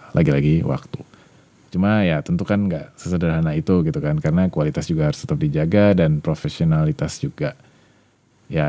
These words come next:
itu aja sih yang bisa gue sampaikan untuk saat ini. Em, bukan keluhan atau apa, sekedar ngasih tahu di mana posisi gue, tanggapan gue, em, pendapat gue mengenai periklanan di podcast.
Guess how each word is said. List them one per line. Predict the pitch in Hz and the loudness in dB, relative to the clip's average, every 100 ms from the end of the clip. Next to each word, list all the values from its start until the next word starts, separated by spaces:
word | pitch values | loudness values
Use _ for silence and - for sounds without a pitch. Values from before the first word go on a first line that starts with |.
| 78 | 2
itu | 104 | 4
aja | 113 | 4
sih | 120 104 | 4 4
yang | 87 | 4
bisa | 82 90 | 4 2
gue | 87 82 | 0 2
sampaikan | 82 82 90 87 | 2 4 4 4
untuk | 85 - 80 - | 0 -2 -2 -4
saat | 69 - | -6 -4
ini. | 76 78 90 113 - - - _ - | -2 0 2 0 -6 -20 -20 _ -6
Em, | 78 80 85 | 0 2 2
bukan | 87 92 | 2 -2
keluhan | 95 101 110 113 | 0 0 0 0
atau | 101 87 | 0 -2
apa, | 85 - 113 135 151 151 | -2 -2 0 2 0 -2
sekedar | - - 92 95 92 - _ - | -6 -4 0 2 0 -6 _ -4
ngasih | 92 95 | -2 0
tahu | 87 85 92 98 - | 2 2 2 0 -2
di | 87 | -2
mana | 82 82 | 0 0
posisi | 85 80 82 85 | -2 -2 -2 0
gue, | 78 82 85 95 104 110 113 | 0 2 4 4 2 0 0
tanggapan | 87 82 80 82 80 | 0 0 0 0 2
gue, | 82 85 98 98 104 - - _ _ _ - - | 0 2 2 2 0 -4 -16 _ _ _ -14 -6
em, | 165 80 80 80 80 - | -2 0 2 2 0 0
pendapat | 85 82 82 85 | 0 2 0 -2
gue | 82 82 85 98 104 101 - | 0 2 2 2 0 -2 -2
mengenai | 82 80 78 85 85 | -2 0 0 0 0
periklanan | 82 80 76 78 80 165 - | -2 0 2 2 2 2 0
di | 76 | -2
podcast. | - 143 - 123 - - | -2 -8 -8 -12 -12 -14